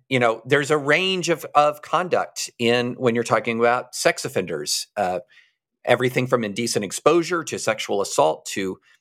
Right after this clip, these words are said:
receipt of child pornography to, uh, um, production of child pornography. There's a giant range of conduct, and we really need to have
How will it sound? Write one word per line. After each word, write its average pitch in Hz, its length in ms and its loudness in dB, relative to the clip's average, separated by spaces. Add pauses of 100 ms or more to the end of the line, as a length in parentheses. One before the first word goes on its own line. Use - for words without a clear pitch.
(300)
receipt 123 420 0
of 131 100 2
child 120 360 2
pornography 127 680 -2
to, 95 420 -2 (280)
uh, 87 340 0 (680)
um, 87 520 0 (200)
production 110 520 0
of 175 100 0
child 160 300 2
pornography. 147 440 -2
There's 131 220 0
a 127 60 0
giant 165 580 0
range 117 440 0
of 107 100 -2
conduct, 95 580 0
and 113 140 0
we 123 100 0
really 143 340 0
need 120 200 0
to 104 80 0
have 95 360 -4